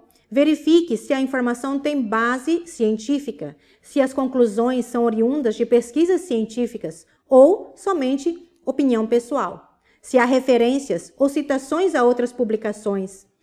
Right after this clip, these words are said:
se há um processo editorial ou de revisão por pares, chamado peer review. Verifique a atualidade, frequência, regularidade de atualização.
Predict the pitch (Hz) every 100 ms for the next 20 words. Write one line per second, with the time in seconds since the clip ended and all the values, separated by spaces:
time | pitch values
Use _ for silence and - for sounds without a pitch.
0 | _ _ _ - 254 269 277 269 269 254
1 | 269 247 240 240 226 214 208 220 208 -
2 | _ 262 262 254 285 277 247 311 330 240
3 | - 175 160 156 - - _ - 277 226
4 | 202 202 214 220 208 220 196 156 156 _
5 | _ _ _ _ _ _ _ _ _ 226
6 | 294 285 381 381 381 320 277 269 214 202
7 | 208 190 165 - 214 214 220 226 220 156
8 | - 240 269 269 240 220 214 277 302 240
9 | 220 208 202 196 190 - 170 165